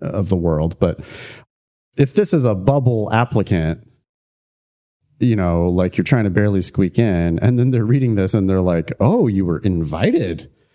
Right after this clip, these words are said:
after two months to enter the intern program. Wow." <laughs>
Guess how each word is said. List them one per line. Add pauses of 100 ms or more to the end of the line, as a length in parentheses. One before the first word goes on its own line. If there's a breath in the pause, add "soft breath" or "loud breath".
(160)
after
two
months (540)
to
enter
the
intern
program. (420)
Wow."
<laughs>